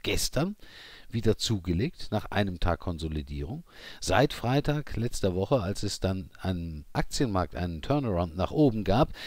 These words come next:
hat Gold ganz erheblich zulegen können und hatte am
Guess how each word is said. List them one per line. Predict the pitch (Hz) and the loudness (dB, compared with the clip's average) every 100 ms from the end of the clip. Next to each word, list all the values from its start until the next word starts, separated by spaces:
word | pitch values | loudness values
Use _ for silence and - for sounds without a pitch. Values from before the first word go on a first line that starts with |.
| - - | -12 0
hat | 117 135 - | 2 2 2
Gold | 110 123 185 - - | 6 8 6 2 -2
ganz | 135 - | -2 0
erheblich | - 127 - 196 - 82 - | 0 -2 -2 -4 -4 -6 -4
zulegen | - 92 92 90 | -4 2 2 0
können | 90 110 165 | -2 -2 0
und | 143 117 | -2 0
hatte | - 113 - 214 - - - - - - - | 4 4 4 0 -2 -16 -16 -16 -14 -12 -6
am | - 104 101 101 | 0 2 2 -2